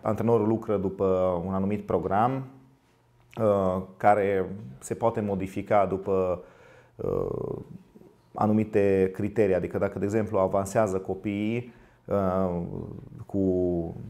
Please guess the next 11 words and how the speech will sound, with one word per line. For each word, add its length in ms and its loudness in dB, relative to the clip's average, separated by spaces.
deci 160 -6
cu 160 0
anumite 800 2
tactici, 500 0
atunci, 320 -4
de 100 -4
exemplu, 440 -2
sar 340 2
peste 280 -4
anumite 360 -2
chestii 640 -2